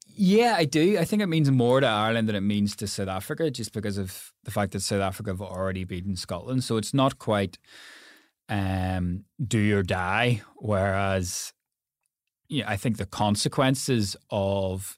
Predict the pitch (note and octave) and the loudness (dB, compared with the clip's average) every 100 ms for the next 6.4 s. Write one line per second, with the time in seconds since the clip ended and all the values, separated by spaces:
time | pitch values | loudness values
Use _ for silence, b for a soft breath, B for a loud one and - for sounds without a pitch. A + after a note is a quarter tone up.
0 | - - A2 G2 F#2+ - A2 G2 F#2+ F#2 | -10 -4 0 0 0 0 -2 -2 -2 -4
1 | F#2 G2+ A2+ A2+ B2+ - B2+ A2+ A2+ G2+ | -4 -2 0 0 -2 0 -2 0 -2 -2
2 | G2 - G2 G#2 G2 G#2 F#2 G#2+ F#2+ G#2+ | -4 -4 -4 -4 -4 -4 -4 -4 -2 -2
3 | G#2+ G2 F#2 G2+ F#2+ - G2 - A2 G2+ | -2 -2 -4 -6 -6 -6 -8 -10 -10 -8
4 | - G2+ F#2+ F#2 F#2 G2+ G#2 - B B | -6 -4 -4 -6 -4 -4 -4 -8 B B
5 | B B B - G2 - G#2 F#2+ F#2 - | B B B -10 -10 -4 -2 -2 -4 -8
6 | - A2+ B2 | -4 -4 -4